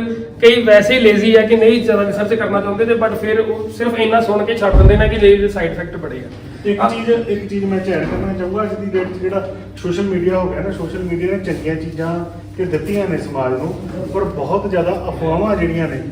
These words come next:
Speaker 2: ਉਹ ਸਮਾਜ ਦੇ ਵਿੱਚ ਇੱਦਾਂ ਫੈਲ ਜਾਂਦੀਆਂ ਨਾ ਕਿ ਛੋਟੀ ਛੋਟੀ ਚੀਜ਼ ਨੂੰ ਬੜਾ ਵੱਡਾ ਕਰਕੇ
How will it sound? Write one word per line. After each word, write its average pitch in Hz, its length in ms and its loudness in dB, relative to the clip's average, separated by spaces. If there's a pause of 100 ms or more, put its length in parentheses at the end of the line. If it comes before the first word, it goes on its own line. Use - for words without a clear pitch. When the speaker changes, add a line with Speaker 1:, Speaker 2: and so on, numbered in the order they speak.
(280)
Speaker 2:
ਉਹ 226 120 4
ਸਮਾਜ 170 360 0
ਦੇ 170 60 2
ਵਿੱਚ 190 180 2
ਇੱਦਾਂ 185 280 -2
ਫੈਲ 156 280 2
ਜਾਂਦੀਆਂ 160 440 -4
ਨਾ 180 120 -6 (320)
ਕਿ 190 60 -8
ਛੋਟੀ 175 300 -2
ਛੋਟੀ 185 300 0
ਚੀਜ਼ 170 120 -4
ਨੂੰ 190 180 -4
ਬੜਾ 170 340 2
ਵੱਡਾ 160 400 0
ਕਰਕੇ 156 600 -2